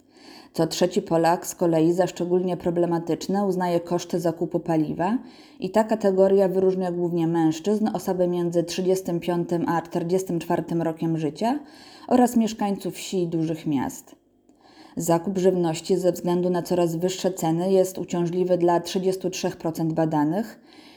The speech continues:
i tu, podobnie jak z rachunkami za media, nie ma znaczą-, znaczących odchyleń, jeśli popatrzymy na demografię badanych. Zakup opału to w dzisiejszych czasach kolejna zagwozdka, na którą wskazuje dwadzieścia cztery procent osób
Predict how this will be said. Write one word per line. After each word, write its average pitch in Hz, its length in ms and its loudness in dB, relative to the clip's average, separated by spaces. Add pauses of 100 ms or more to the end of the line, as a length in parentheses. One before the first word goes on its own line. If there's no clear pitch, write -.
(140)
i 202 80 -4
tu, 226 140 -2
podobnie 196 480 2
jak 175 180 0
z 170 40 -2
rachunkami 180 580 0
za 175 160 -2
media, 165 360 2
nie 247 140 6
ma 208 120 0
znaczą-, 185 420 -4 (140)
znaczących 180 580 -6
odchyleń, 185 460 2
jeśli 175 220 -2
popatrzymy 170 560 -2
na 165 220 0
demografię 165 600 0
badanych. 156 680 -2 (920)
Zakup 165 460 0
opału 175 380 0
to 185 140 2
w 175 60 0
dzisiejszych 180 500 -2
czasach 185 380 -4
kolejna 196 420 2
zagwozdka, 160 680 -2
na 196 140 0
którą 180 320 -2
wskazuje 175 480 0
dwadzieścia 170 440 0
cztery 165 300 0
procent 160 420 -2
osób - 480 -4